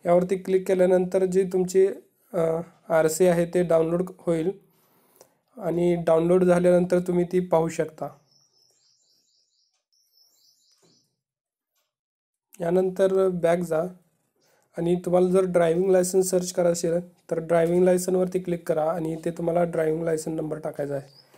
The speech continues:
Driving license number टाकल्यानंतर तुम्हाला इथे search करायचं आहे आणि search केल्यानंतर तुम्हाला driving license दाखवेल, ती तुम्ही save करून घ्या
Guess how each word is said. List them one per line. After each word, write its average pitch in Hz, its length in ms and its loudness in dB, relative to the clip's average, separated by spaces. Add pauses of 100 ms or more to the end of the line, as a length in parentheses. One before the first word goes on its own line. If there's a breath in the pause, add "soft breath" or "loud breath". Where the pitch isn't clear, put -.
(320 soft breath)
Driving 160 400 0
license 180 340 2
number 175 200 4
टाकल्यानंतर 170 720 -2
तुम्हाला 165 400 -2 (3000)
इथे 185 200 0
search 185 320 2
करायचं 180 380 4
आहे 165 220 2 (960)
आणि 175 140 -4
search 185 320 0
केल्यानंतर 185 560 2
तुम्हाला 185 320 4
driving 175 400 4
license 180 380 2
दाखवेल, 165 440 0
ती - 400 -18
तुम्ही 185 260 2
save 185 300 2
करून 190 260 4
घ्या 175 220 2